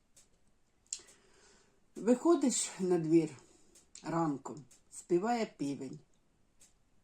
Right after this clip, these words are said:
Теж якось такий,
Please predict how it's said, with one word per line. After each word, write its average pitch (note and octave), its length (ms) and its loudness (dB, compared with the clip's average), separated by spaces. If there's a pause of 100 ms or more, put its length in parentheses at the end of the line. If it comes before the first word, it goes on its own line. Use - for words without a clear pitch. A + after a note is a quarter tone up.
(1300)
Теж - 400 -4
якось F#3 500 -2
такий, F#3 460 -6